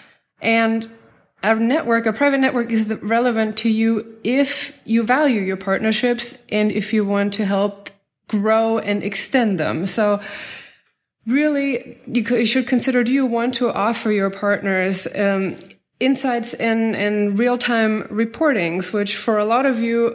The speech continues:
who are operating on a direct partnership basis without any network in between, s-, is a struggle, as I can tell you from personal experience.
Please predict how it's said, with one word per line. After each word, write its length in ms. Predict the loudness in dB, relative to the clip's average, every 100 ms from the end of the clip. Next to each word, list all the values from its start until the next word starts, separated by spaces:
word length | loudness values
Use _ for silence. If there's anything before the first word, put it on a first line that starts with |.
| -2
who 120 | 0
are 220 | 0 0
operating 560 | -2 0 0 0 0 0
on 100 | 0
a 60 |
direct 560 | 2 2 2 0 -4 -4
partnership 540 | -2 0 -2 -2 -4
basis 340 | -2 0 0 0
without 280 | 2 0 2
any 160 | 2
network 360 | 0 -2 -2 -2
in 160 | -2
between, 600 | -2 -2 0 2 2 0 -6 -18 -18 -16 -6
s-, 140 | -4
is 640 | -2 -6 -6 -14 -4 -2 0
a 80 |
struggle, 320 | 0 0 0 0
as 120 | 0
I 80 | 0
can 180 | 0 0
tell 180 | 0
you 80 | -2
from 160 | 0 0
personal 400 | 0 0 0 -2
experience. 840 | -4 -4 -4 -4 -4 -4 -4 -6